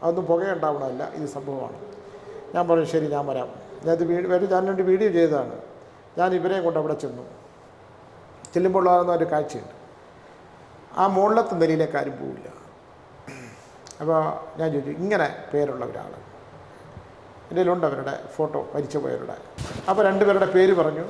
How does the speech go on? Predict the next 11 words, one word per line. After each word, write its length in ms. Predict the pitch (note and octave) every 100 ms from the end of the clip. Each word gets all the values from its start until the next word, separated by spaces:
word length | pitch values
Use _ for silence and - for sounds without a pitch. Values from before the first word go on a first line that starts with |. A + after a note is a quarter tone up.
| -
അപ്പോൾ 140 | D#3 E3+
പറഞ്ഞു, 140 | E3
"അവർക്കറിയത്തില്ല." 760 | D#3 D#3+ D3+ D3 D3 B2+ A2+ -
ഞാൻ 140 | F3+ F#3
പറഞ്ഞു, 140 | F#3+
"ഒരു 140 | G#3+ G3+
രേഖ 400 | F3+ G#3+ G#3 F3+
അവിടെ 160 | C#3+
ഉണ്ട്, 200 | C3+ C3
നിങ്ങളത് 300 | D3+ D#3 D3
കണ്ടുപിടിക്കണം." 560 | C#3+ D3 C3+ A2+ -